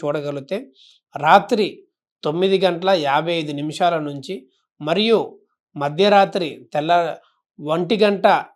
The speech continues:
ఇరవై, ఒంటి గంట ముప్పై ఐదు నిమిషాల వరకు ఈ యొక్క చంద్రగ్రహణం ప్రభావం అయితే ఉన్నది. ఈ యొక్క పూర్తిగా చంద్రగ్రహణం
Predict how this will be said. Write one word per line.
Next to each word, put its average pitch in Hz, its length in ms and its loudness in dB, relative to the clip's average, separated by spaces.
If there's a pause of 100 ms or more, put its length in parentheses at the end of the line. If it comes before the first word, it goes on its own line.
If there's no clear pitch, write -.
(220)
ఇరవై, 180 320 4 (1000)
ఒంటి 180 360 2
గంట 202 240 2 (240)
ముప్పై 156 320 -4
ఐదు 156 200 -6
నిమిషాల 170 340 -2
వరకు 151 360 -2 (520)
ఈ 147 180 -8
యొక్క 175 200 0 (520)
చంద్రగ్రహణం 160 720 -6
ప్రభావం 156 440 -2
అయితే 151 140 -12
ఉన్నది. 135 300 -10 (460)
ఈ 202 80 -2
యొక్క 180 140 2 (140)
పూర్తిగా 190 500 -4
చంద్రగ్రహణం 175 560 -4